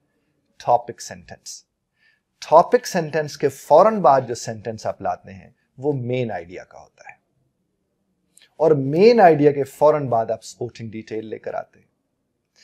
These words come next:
यानी आपने टॉपिक सेंटेंस दिया, टॉपिक सेंटेंस के बाद आपने मेन आइडिया दिया, मेन आइडिया के बाद आपने सपोर्टिंग डिटेल दी, और बेहतर बात यह है कि आप अपने उस बात को वहीं मुकम्मल करना अगर चाह रहे हैं तो सपोर्टिंग डिटेल के फौरन बाद आप अपना कंक्लूजन भी ले आए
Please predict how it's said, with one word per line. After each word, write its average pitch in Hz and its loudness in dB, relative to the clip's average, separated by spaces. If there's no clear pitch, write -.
यानी 160 2
आपने 151 2
टॉपिक 143 0
सेंटेंस 170 -8
दिया, 175 -8
टॉपिक 131 0
सेंटेंस 139 -8
के 143 -8
बाद 127 0
आपने 135 -2
मेन 139 -4
आइडिया 156 0
दिया, 156 -4
मेन 139 -6
आइडिया 131 0
के 127 -8
बाद 117 -2
आपने 117 -8
सपोर्टिंग 147 -10
डिटेल 143 -4
दी, 139 -10
और 135 -4
बेहतर 143 -2
बात 120 0
यह 110 -6
है 117 0
कि 127 -4
आप 120 0
अपने 120 -8
उस - -16
बात 110 -2
को 113 -10
वहीं 113 -12
मुकम्मल 120 -6
करना 104 -10
अगर 95 -12
चाह 90 -14
रहे 95 -20
हैं - -20
तो 139 -12
सपोर्टिंग 143 -10
डिटेल 113 -10
के 113 -12
फौरन 101 -10
बाद 87 -10
आप 95 -12
अपना 107 -18
कंक्लूजन 98 -20
भी 90 -20
ले 73 -20
आए 53 -20